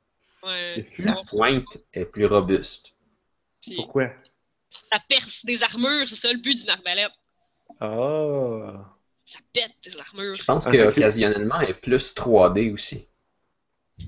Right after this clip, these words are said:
Speaker 1: Euh,
Speaker 2: Ok.
Speaker 1: oui. Ben, en tout cas, il me semble, dans certains jeux, là, elle a vraiment comme, euh... comme une forme d'étoile, un peu, là.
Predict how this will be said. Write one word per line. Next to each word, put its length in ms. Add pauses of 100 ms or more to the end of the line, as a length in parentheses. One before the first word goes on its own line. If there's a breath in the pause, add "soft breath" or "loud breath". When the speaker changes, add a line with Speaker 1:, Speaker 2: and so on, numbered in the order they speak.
(160)
Speaker 1:
Euh, 220
Speaker 2:
Ok. 60
Speaker 1:
oui. 380 (1120)
Ben, 120
en 40
tout 100
cas, 80
il 40
me 40
semble, 200
dans 140
certains 500
jeux, 320
là, 200
elle 80
a 80
vraiment 460
comme, 280
euh... 200 (2250)
comme 100
une 120
forme 280
d'étoile, 460
un 100
peu, 220
là. 200